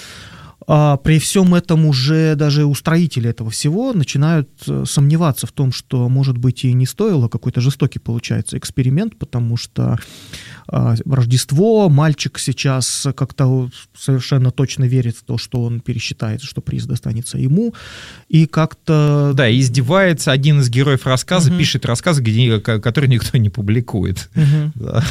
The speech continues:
Speaker 2: в общем.
Speaker 1: Да, да, да, да. И, в общем, а, как-то там начинают даже сомневаться в том, что вообще с-, стоит ли так жестоко обращаться с детьми там под Рождество.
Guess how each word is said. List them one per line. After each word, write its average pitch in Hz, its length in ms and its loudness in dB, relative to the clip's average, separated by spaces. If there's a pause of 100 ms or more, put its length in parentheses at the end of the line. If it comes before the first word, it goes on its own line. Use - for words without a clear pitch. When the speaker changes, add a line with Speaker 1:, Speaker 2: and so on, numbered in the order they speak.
Speaker 2:
в 113 100 -2
общем. 113 400 -4
Speaker 1:
Да, 127 400 0 (260)
да, 123 380 -2
да, 143 100 -4
да. 185 260 -2
И, 147 120 4
в 143 100 2
общем, 160 640 2
а, 139 380 2
как-то - 360 -6
там 131 1300 -4
начинают 143 380 2
даже 120 200 -2
сомневаться 147 420 0
в - 40 -18
том, 156 180 -4
что - 200 -12
вообще - 460 -10
с-, - 220 -18
стоит 131 400 2
ли 127 60 -2
так 120 180 -4
жестоко 123 400 -4
обращаться 117 460 -4
с 113 40 -8
детьми 127 360 -4
там 120 200 -6
под 120 180 -6
Рождество. 127 480 -6